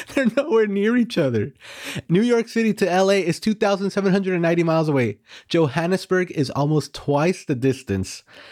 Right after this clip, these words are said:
as, as, as N Y C to L A. That's insane. And also, what happened to where your parents are from? Because Steve Nash's parents are Welsh and English.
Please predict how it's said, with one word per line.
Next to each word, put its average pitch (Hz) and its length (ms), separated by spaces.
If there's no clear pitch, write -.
as, 107 440
as, 107 360
as 127 400
N 233 160
Y 240 120
C 254 140
to 254 140
L 247 140
A. 180 180
That's 226 260
insane. 226 580
And 185 160
also, 226 380
what 202 180
happened 226 440
to 185 300
where 185 140
your 175 160
parents 208 480
are 127 120
from? 98 400
Because 175 440
Steve 196 360
Nash's 180 400
parents 156 560
are 143 220
Welsh 156 420
and 135 260
English. 120 540